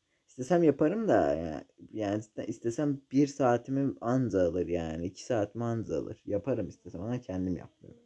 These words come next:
Ben yapmak istediğim bir şey varsa onu zaten yaparım arkadaşlar yani. Yanlış anlaşılma olmasın. Ee, bu arada Blockstar Planet oyununu çoğunuz biliyor mudur bilmiyorum ama güzel bir oyun bu arada Blockstar Planet. Onun da videoları gelecek. Eğer bilmiyorsanız zaten göreceksiniz oyunu ama büyük ihtimal biliyorsunuzdur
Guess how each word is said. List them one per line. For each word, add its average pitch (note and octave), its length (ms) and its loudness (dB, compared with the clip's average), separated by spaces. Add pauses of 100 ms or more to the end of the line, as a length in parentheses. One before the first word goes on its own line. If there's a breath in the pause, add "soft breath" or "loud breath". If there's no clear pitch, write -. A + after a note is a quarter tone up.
(1000)
Ben C3 180 4
yapmak D3+ 480 0
istediğim C3+ 520 -4
bir - 40 -20
şey C#3+ 260 2
varsa C#3+ 300 0
onu C#3 160 -6
zaten B2 300 -6
yaparım G2 500 -2
arkadaşlar F2 600 -6
yani. A1+ 460 -12 (840)
Yanlış G2+ 360 -6
anlaşılma A2 600 -4
olmasın. B2 600 -4 (680)
Ee, B2+ 280 6 (180)
bu C#3+ 140 4
arada F#3+ 340 0
Blockstar F3+ 560 2
Planet F#3 300 -2
oyununu E3+ 640 0
çoğunuz D#3 580 -2
biliyor C#3 340 4
mudur D#3 360 0
bilmiyorum D3+ 480 2
ama D#3+ 320 0
güzel A2+ 500 6
bir G#2+ 100 4
oyun F2 280 4
bu F2 80 4
arada F2+ 280 0
Blockstar F#2 520 -4
Planet. A2+ 340 -4
Onun C3 300 0
da B2 100 6
videoları A2+ 360 4
gelecek. C3 500 2
Eğer C3+ 360 2
bilmiyorsanız B2+ 580 -2
zaten C3 340 -2
göreceksiniz A#2+ 600 -2
oyunu D2+ 200 2
ama C#3 180 0
büyük D3+ 160 0
ihtimal C#3+ 320 -6
biliyorsunuzdur B2+ 880 -2